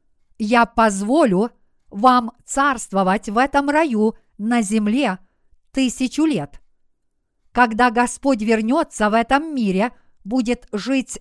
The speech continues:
много людей. Все они станут нашими людьми.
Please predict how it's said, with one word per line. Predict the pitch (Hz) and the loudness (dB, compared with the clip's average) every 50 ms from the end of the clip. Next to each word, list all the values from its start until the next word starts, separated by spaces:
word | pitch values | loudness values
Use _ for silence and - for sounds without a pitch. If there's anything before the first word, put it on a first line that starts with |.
| _ - | _ -8
много | 220 226 240 247 254 254 262 220 254 254 | -6 -4 -2 0 2 2 2 4 2 2
людей. | 247 262 247 202 214 262 226 180 151 - - - _ _ _ _ _ _ _ _ _ _ _ _ _ - | 0 0 -2 -4 -4 -6 -6 -6 -8 -10 -16 -20 _ _ _ _ _ _ _ _ _ _ _ _ _ -18
Все | - - - - - 240 240 262 285 - | -14 -12 -10 -6 -4 0 0 0 0 0
они | - 320 370 349 240 214 208 233 | -2 -2 -2 0 -2 -2 -2 -2
станут | - - - 262 262 262 254 254 269 262 - - - | -4 -4 -2 -2 0 0 0 -2 -4 -4 -6 -10 -10
нашими | 220 226 247 294 311 285 - - 214 190 190 208 | -6 -4 -2 -2 -2 -4 -6 -6 -6 -4 -2 -2
людьми. | 226 254 294 285 285 240 214 156 131 120 | -2 -2 -2 -4 -4 -6 -6 -6 -6 -10